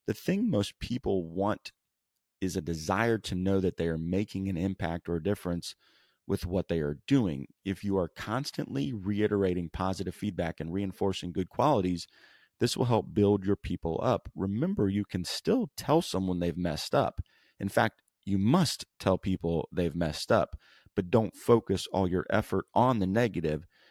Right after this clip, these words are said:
when there is usually more positive about that person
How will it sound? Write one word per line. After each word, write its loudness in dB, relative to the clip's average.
when 2
there 2
is -2
usually 2
more -2
positive -2
about 0
that -4
person -4